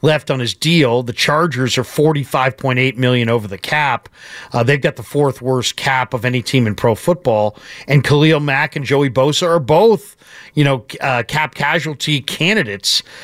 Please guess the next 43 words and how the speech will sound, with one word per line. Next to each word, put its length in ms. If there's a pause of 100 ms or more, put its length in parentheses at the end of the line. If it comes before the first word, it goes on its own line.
(220)
but 200
Mack's 360
coming 220
off 160
seventeen 440
sacks. 580 (280)
And 160
Bosa's 400
coming 220
off 180
a 40
year 400 (300)
where 280
he, 380
you 160
know, 180 (140)
two 180
years 460
where 80
he's 100
played 180
fourteen 480
games, 360
he's 100
had 140
nine 260
sacks 480 (380)
combined 440
the 40
last 320
two 100
years. 340
So, 280 (500)
um, 460
I 80
don't 140
think 160
the 80
Niners 300
can 160
afford 420
Joey 280
Bosa 640